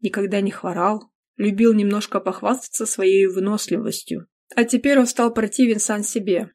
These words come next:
стыдился своего недомогания, стараясь скрыть его, едко осуждая сам себя. Но всё это плохо помогало, и тревога, ослабляющая душу, становилась тяжелей. В то же время он почувствовал себя влюблённым,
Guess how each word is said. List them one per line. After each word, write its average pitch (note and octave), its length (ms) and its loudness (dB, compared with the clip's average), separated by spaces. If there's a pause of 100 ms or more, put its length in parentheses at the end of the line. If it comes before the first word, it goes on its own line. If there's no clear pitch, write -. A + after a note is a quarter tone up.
стыдился G#3 640 -2
своего G3 340 2
недомогания, G3 840 -2
стараясь F#3+ 480 0
скрыть B3+ 420 -2
его, F3 220 0
едко A3 440 -2
осуждая F#3+ 600 -2
сам F#3 240 -2
себя. F3+ 560 -4 (200)
Но C4+ 80 2
всё C4+ 240 2
это C4 160 2
плохо C4 340 4
помогало, G#3+ 680 0 (180)
и G#3 100 0
тревога, G#3+ 540 4
ослабляющая F#3+ 800 0
душу, G#3 320 -4
становилась F#3 680 -2
тяжелей. F#3 720 -4
В - 100 -20
то C4+ 160 4
же C#4+ 140 0
время E4 320 4
он C#4 100 -2
почувствовал C4 540 2
себя A3+ 320 0
влюблённым, G#3+ 760 0